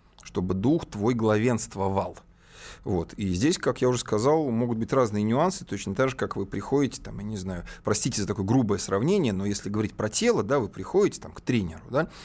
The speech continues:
вы можете к разному тренеру попасть. Один вам предпишет, там, один ритм тренировок, другой вам предпишет другой ритм тренировок. Какой из них будет прав? Ну, наверное, кто чемпиона вырастет, там, тот и будет прав, да? Но вот к-,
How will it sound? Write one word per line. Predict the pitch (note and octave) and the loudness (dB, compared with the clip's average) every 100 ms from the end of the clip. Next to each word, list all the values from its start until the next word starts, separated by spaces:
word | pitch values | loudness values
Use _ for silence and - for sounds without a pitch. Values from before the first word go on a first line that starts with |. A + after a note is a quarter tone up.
| - - | -20 -4
вы | B2 | -2
можете | C#3 - | -2 0
к | |
разному | D#3 D3 G#2 F#2+ | 2 2 2 -4
тренеру | G#2 F#2 E2 | -4 -4 -6
попасть. | - - - | -12 -16 -6
Один | D#3 F3+ | 0 2
вам | G#2+ | 0
предпишет, | A2 - G#2+ - - | -4 -8 -8 -8 -10
там, | D#2+ - - - - _ - | -14 -14 -20 -20 -20 _ -8
один | G2 G2+ C#3+ C3+ | -2 2 4 4
ритм | B2+ A#2 G#2+ | 2 -2 -2
тренировок, | G#2+ G#2+ A2 G#2 F#2+ | 0 2 4 2 0
другой | F#2+ G2+ C#3+ | -4 0 2
вам | G#2+ | 0
предпишет | - A2 - G2+ - | -2 -10 -10 -10 -4
другой | G2 A#2+ G2+ B2 A#2 | 0 0 2 4 4
ритм | A2+ G2 | 0 -4
тренировок. | - G#2 G#2 G2+ F2 | -4 -2 0 -2 -4
Какой | G#2 - B2+ | -2 0 0
из | |
них | G#2+ | 0
будет | F#2 F#2+ - | -4 -6 -6
прав? | G2+ F2+ - - _ - _ _ _ _ - _ | -6 -6 -10 -20 _ -20 _ _ _ _ -20 _
Ну, | - G2 B2 B2+ A2 F2+ G2+ F#2 | -6 -2 0 0 -2 -6 -6 -6
наверное, | F2+ F2+ G#2 G#2 B2+ | -6 -4 0 2 2
кто | A#2+ A2+ | 0 -2
чемпиона | - A#2+ C3+ A#2 | 0 2 2 4
вырастет, | A2 E3 - - - | 4 2 0 -6 -10
там, | - | -8
тот | - C#3 | -4 -2
и | F#2 | -2
будет | F2+ F2 | -4 -6
прав, | - F2+ E2 | -6 -8 -4
да? | F2 C#3 - - - - | 2 2 0 -14 -20 -8
Но | - G2+ A#2+ C#2 G2 | 0 2 2 0 -4
вот | F#2 G2+ | -4 -6
к-, | - | -10